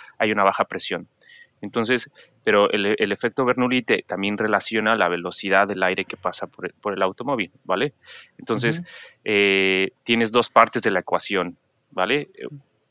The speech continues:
Speaker 1: Velocidad aquí y velocidad acá. ¿vale? Y lo multiplicas por una constante y tal, o sea, de, lo, lo demás no importa. Enfoquémonos en la velocidad.
Speaker 2: <laughs>
Speaker 1: Entonces, cuando la velocidad es muy alta,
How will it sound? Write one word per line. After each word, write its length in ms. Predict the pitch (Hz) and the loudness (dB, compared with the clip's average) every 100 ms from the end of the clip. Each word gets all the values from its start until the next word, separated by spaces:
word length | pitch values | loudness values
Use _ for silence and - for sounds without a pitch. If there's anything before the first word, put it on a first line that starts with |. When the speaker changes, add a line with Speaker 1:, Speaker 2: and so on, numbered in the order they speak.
| _ _ - | _ _ -4
Speaker 1:
Velocidad 460 | 104 98 - 110 | -2 -2 0 2
aquí 420 | 113 - 147 156 247 - _ - | 4 2 -2 -2 -6 -20 _ -12
y 100 | 95 | -6
velocidad 440 | 92 90 107 104 | -4 -2 2 2
acá. 380 | 95 - 92 92 _ _ _ _ _ _ - | 2 2 0 -2 _ _ _ _ _ _ -12
¿vale? 320 | - 92 127 | -6 -4 -6
Y 140 | - - | -8 -6
lo 140 | 104 | -4
multiplicas 560 | 101 101 - 117 - - | -2 -4 -4 -2 0 0
por 140 | 110 | 0
una 180 | 107 104 | 0 -2
constante 580 | - 101 - 143 135 135 | -4 -2 0 0 2 0
y 60 | 120 | 2
tal, 300 | 104 101 101 - | 0 0 -4 -8
o 120 | 95 | -6
sea, 240 | 90 85 | -4 -6
de, 240 | 92 92 85 | -6 -8 -10
lo, 360 | - - 95 82 | -14 -8 -4 -2
lo 120 | 104 | 0
demás 320 | 98 110 110 | 2 0 0
no 100 | 113 | -2
importa. 360 | 104 92 - - - - _ - | -2 -2 -4 -10 -20 -20 _ -6
Enfoquémonos 600 | 101 95 98 113 110 101 | -4 -2 0 0 0 0
en 80 | 101 | 0
la 60 | |
velocidad. 400 | 92 90 - 92 90 | 0 0 2 2 2
Speaker 2:
<laughs> 0 | |
Speaker 1:
Entonces, 420 | - 110 127 - - - - | 0 -2 -2 -4 -10 -18 -4
cuando 220 | - 117 | 2 4
la 120 | 113 113 | 6 6
velocidad 420 | 117 113 131 156 | 6 4 4 4
es 80 | 147 | 6
muy 200 | 165 165 | 4 6
alta, 400 | 147 127 165 | 6 6 2